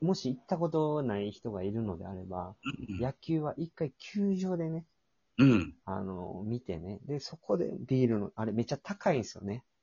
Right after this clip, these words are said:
Speaker 2: 高いんすよ。
Speaker 1: うん。
Speaker 2: そうなんですよ。
Speaker 1: 高いけどうまいんすよね。
Speaker 2: はい。うん。
Speaker 1: うん。
Speaker 2: 雰囲気もあるんでしょうね。で、あと、
Speaker 1: あー。
Speaker 2: ズムスターで言うと、
Speaker 1: はい。
Speaker 2: ほんと真っ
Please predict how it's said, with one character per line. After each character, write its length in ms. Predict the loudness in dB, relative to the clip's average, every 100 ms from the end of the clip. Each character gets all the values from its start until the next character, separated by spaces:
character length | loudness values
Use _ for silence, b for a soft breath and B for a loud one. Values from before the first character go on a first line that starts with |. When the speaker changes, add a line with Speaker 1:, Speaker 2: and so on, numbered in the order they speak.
| _ _ _ _ -4 B B
Speaker 2:
高 280 | 10 12 12
い 60 |
ん 40 | 12
す 160 | 6
よ。 100 | 2
Speaker 1:
う 200 | 2 0
ん。 40 | 0
Speaker 2:
そ 200 | 8 12
う 20 | 12
な 120 | 10
ん 20 |
で 60 | -4
す 260 | -4 0 0
よ。 100 | 0 -2
Speaker 1:
高 320 | -2 6 6
い 120 | 6
け 200 | 2 0
ど 100 | 4
う 120 | 4 2
ま 180 | 2
い 80 | 0
ん 80 | -4
す 140 | -8 -14
よ 80 |
ね。 220 | -10 -6 -4
Speaker 2:
は 80 | -2
い。 40 | -2 -2 -8 -12 _
う 100 | 8
ん。 300 | 10 10 10
Speaker 1:
う 100 | 8
ん。 520 | 6 2 -2 -2 -4 -6 -12 10
Speaker 2:
雰 140 | 12 12
囲 60 |
気 80 | 12
も 100 | 12
あ 20 |
る 60 | 12
ん 20 |
で 60 | 12
し 100 | 6
ょ 60 |
う 20 | 8
ね。 260 | 8 8 4 -2 12
で、 60 | 12
あ 60 |
と、 80 | 12
Speaker 1:
あ 40 | 6
ー。 20 | 0 _ 2
Speaker 2:
ズ 140 | 10
ム 180 | 12 12
ス 100 | 12
タ 420 | 12 12 12 12 12
ー 20 |
で 120 | 10
言 160 | 10 8
う 40 |
と、 300 | 8 8 10
Speaker 1:
は 40 | 10
い。 20 |
Speaker 2:
ほ 120 | 12
ん 80 | 12
と 100 | 12
真 60 |
っ 20 | 10